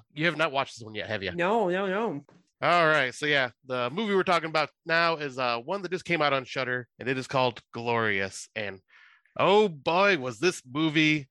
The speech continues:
Speaker 1: glorious. <laughs>
Speaker 2: Was it?
Speaker 1: Uh,
Speaker 2: Was it?
Speaker 1: oh, I loved it. It is, uh, I'm gonna read the synopsis real quick. After a breakup, Wes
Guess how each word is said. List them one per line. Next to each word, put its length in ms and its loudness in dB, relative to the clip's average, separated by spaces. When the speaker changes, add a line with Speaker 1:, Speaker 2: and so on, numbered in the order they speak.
Speaker 1:
glorious. 840 -4
<laughs> 320 -6
Speaker 2:
Was 160 -4
it? 180 4
Speaker 1:
Uh, 140 -2
Speaker 2:
Was 160 2
it? 260 2
Speaker 1:
oh, 80 2
I 180 6
loved 340 0
it. 100 -4
It 100 0
is, 180 0
uh, 460 -8
I'm 220 4
gonna 100 6
read 140 4
the 60 -2
synopsis 460 -2
real 140 -2
quick. 240 -6
After 340 4
a 60 4
breakup, 480 0
Wes 420 0